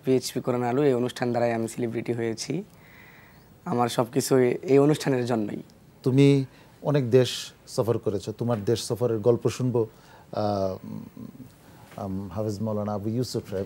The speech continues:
Speaker 2: আপনার কাছ থেকে। আহ, আমি শুনেছি সে ইউরোপ সফর করেছে, এই বিষয়ে যদি আপনি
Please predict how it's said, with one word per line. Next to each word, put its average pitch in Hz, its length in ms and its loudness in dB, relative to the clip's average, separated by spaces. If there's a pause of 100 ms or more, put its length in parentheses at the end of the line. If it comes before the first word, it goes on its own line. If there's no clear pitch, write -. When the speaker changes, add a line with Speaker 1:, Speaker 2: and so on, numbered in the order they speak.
(120)
Speaker 2:
আপনার 120 260 -4
কাছ - 280 -2
থেকে। 131 180 0
আহ, 101 960 -4
আমি 127 140 4
শুনেছি 147 500 4 (220)
সে 135 180 0
ইউরোপ 120 340 4 (100)
সফর 107 300 -6
করেছে, 101 380 -6 (340)
এই 123 100 0
বিষয়ে 110 260 -2
যদি 101 180 -2
আপনি 98 240 -6